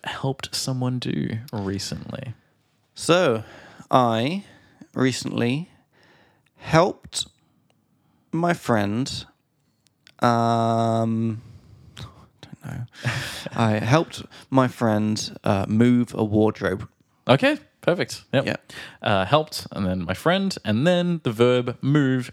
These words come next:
Speaker 1: in bare infinitive.
Speaker 2: Yeah, which means no two. Yep.
Speaker 1: Okay. Uh, and then make. So instead of saying, "He made me to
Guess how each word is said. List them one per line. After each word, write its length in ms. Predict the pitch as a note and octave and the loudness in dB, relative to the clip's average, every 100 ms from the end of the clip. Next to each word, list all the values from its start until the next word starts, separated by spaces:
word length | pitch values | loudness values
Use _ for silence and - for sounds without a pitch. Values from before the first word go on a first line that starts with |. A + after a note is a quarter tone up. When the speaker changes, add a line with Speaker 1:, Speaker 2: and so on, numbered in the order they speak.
| _ | _
Speaker 1:
in 280 | - G#2 G#2 - | -2 0 0 -2
bare 240 | - F2 | -2 0
infinitive. 640 | F2 F#2 - A1+ - - - | -2 -6 -8 -8 -8 -10 -10
Speaker 2:
Yeah, 120 | - - | -14 -10
which 180 | - - | -10 -4
means 240 | G#2+ G2 | -4 -2
no 160 | G#2+ A#2 | 0 0
two. 240 | - - - _ _ - | -2 -6 -8 _ _ -4
Yep. 100 | G#2 | -2
Speaker 1:
Okay. 240 | G#2+ - - A2 _ - - - | -2 -4 -4 -12 _ -16 -14 -2
Uh, 420 | A#2 A2 G#2+ G#2 - - _ _ | 2 4 4 2 -2 -10 _ _
and 140 | A2+ A2+ | 0 2
then 220 | A2 G#2 | 2 0
make. 580 | A2 A2 A3+ - - - _ _ | 2 4 2 -2 -14 -18 _ _
So 280 | - G2+ G2 | 0 2 2
instead 420 | F#2+ G2 - A2 | 0 -4 0 0
of 60 | G#2+ | 0
saying, 300 | - G2+ G#2 | -2 -2 -2
"He 240 | - A2+ | -4 -2
made 520 | G#2+ G#2 A#2 B2 A#2 - | 0 0 2 0 -4 -4
me 400 | A#2 A2 G#2+ - | -2 0 -2 -6
to 340 | - - G#2 | -8 -2 0